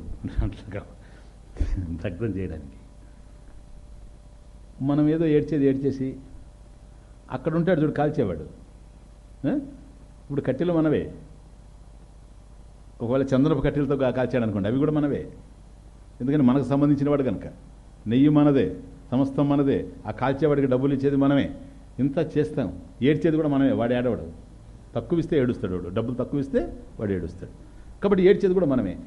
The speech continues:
ఇంత జరిగిన తర్వాత తమాషా ఏంటంటే, పోనీ మనవాడే కాల్చున్నాడు కదా, కాలినంత వరకు ఉంటామని మనం అనుకోం. వాడికి వదిలేస్తాం, వస్తాం.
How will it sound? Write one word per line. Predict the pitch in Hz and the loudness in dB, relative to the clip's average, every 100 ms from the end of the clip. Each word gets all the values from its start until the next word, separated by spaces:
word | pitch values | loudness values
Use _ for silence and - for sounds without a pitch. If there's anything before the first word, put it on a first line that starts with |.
| - | -4
ఇంత | 208 254 285 247 | -4 -2 -2 0
జరిగిన | 233 233 | 0 0
తర్వాత | - 131 190 - 104 87 113 160 - - - - | -2 -2 -2 -2 -6 -6 -6 -8 -12 -18 -12 -6
తమాషా | 131 170 151 | -4 -2 -2
ఏంటంటే, | 107 82 73 95 180 - - - - - | -4 -6 -10 -10 -10 -14 -16 -18 -20 0
పోనీ | 190 226 | 4 4
మనవాడే | 131 104 - 196 | 4 2 0 0
కాల్చున్నాడు | 185 147 165 165 143 | 0 -2 -2 0 0
కదా, | 139 | 0
కాలినంత | 147 135 143 139 131 | -2 -2 0 0 -2
వరకు | 139 131 | -4 -4
ఉంటామని | 127 123 120 | -2 0 0
మనం | 110 101 | 0 -2
అనుకోం. | 104 98 - - - - - - - - - - - - - - - - - - - | -2 -6 -12 -18 -20 -20 -20 -20 -20 -20 -20 -20 -20 -18 -18 -18 -20 -20 -20 -20 -6
వాడికి | 110 117 113 | -2 0 0
వదిలేస్తాం, | 120 113 - - - - - - - - - | 0 -2 -4 -16 -18 -18 -18 -20 -20 -20 -14
వస్తాం. | 95 - - | -14 -12 -16